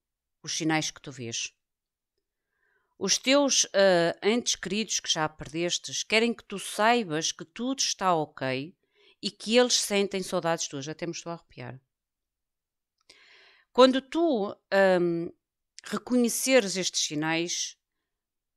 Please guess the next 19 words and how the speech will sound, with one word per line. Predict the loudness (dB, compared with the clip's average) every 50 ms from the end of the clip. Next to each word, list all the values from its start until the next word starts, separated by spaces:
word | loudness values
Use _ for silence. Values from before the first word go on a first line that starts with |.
| _ _ _ _ _ 0
eles | 4 6 6 6 6 4 2
irão | 2 4 4 2 2
sentir-se | 0 -2 -2 -2 -2 -2 -2 -4 -4 -4 -4 -4 -4 -2
muito | -2 0 0 0 -2 -4 -6 -12
felizes, | -12 -10 -8 -6 -6 -6 -6 -6 -6 -6 -6 -8 -12 _ _ _ _ _ _ _ _ _ _ _ _ _ _
porque | -8 -6 -6 -6 -2 2 2
eles, | 2 4 4 2 2 0 -2 -6 -12 -20 _ _ _ _ _ _ _ _ _ _ _ _ _ _ _ _ _ _ _ _ _ _ _ _ _ _ _ _
porque | -6 -6 -6 0 2 2
eles | 4 4 2
sabem | 0 0 -2 -2 0 4 8 8 8 8 8 4 2 0 2
ou | 2 0
sentem | 0 0 0 2 2 2 0 0 -2 -4 -4
que | -4 -8
foram | -8 -2 2 2 4 4 2 0
capazes | 0 -2 -2 -2 -2 2 4 4 4 4 2 0 -4 -4
de | -2 0 0
chegar | 0 0 0 -2 0 2 2 2 2 0 -4
até | -10 -10 -10 -8 -10
ti. | -10 -10 -14 -16 -16 -16 -18